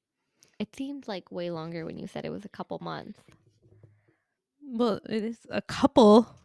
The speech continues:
Speaker 2: two-ish
Speaker 1: Yeah, I guess
Speaker 2: months.
Speaker 1: so. Yeah, yeah, I guess so. You was correct. Uh, but yeah, I saw, um, Rocco's story today, and her Wednesday picture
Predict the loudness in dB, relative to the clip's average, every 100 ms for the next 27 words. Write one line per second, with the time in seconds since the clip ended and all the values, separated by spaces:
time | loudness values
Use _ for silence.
0 | -20 _ _ -18 -4 2 6 6 4 -4
1 | -10 -4 0 0 -2 -6 -12 -10 -10 -6
2 | -4 -4 -6 -6 -8 -10 -10 -10 -10 -14
3 | -14 -16 -18 _ -20 -20 -18 -8 -4 -4
4 | -8 -12 -12 -12 -16 -20 -20 -20 -20 -14
5 | -10 -10 -10 -12 -18 _ _ _ _ _
6 | _ -20 -6 -2 0 -2 -6 -4 -2 -2
7 | -2 0 0 -2 -4 -4 -4 -6 -10 -14
8 | -16 _ _ _ _ -2 -2 -2 -6 -8
9 | -6 -6 -8 -8 -4 -4 -6 -8 -8 -6
10 | -8 -6 -4 -4 -2 -2 -2 -4 -6 -4
11 | -4 -4 -4 -4